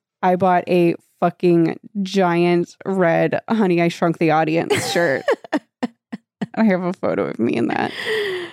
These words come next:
Speaker 1: I was so ashamed of my body.
Speaker 2: I mean, th-, there's nothing more horrifying than realizing that something is more revealing than you thought it was.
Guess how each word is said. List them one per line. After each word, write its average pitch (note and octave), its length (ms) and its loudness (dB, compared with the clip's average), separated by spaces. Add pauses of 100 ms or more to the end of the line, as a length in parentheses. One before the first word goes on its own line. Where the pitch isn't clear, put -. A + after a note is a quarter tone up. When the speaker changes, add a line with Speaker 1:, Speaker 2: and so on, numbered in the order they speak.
(220)
Speaker 1:
I G3+ 40 -2
was F#3 140 2
so F#3+ 120 0
ashamed E3+ 380 0
of D#3 100 -4
my D#3+ 140 2
body. D#3 480 0 (420)
Speaker 2:
I B3 160 2
mean, C4+ 260 0
th-, - 440 -8
there's D4 280 0
nothing E4+ 400 0
more G3 180 2
horrifying E3+ 600 0
than E3 120 0
realizing D#3+ 580 0
that - 140 -6
something D#3+ 500 -8
is - 300 -6
more G3 400 2
revealing D#3+ 420 -2
than D3+ 140 -4
you D3+ 80 -4
thought E3 280 0
it - 80 -4
was. G#3+ 480 -4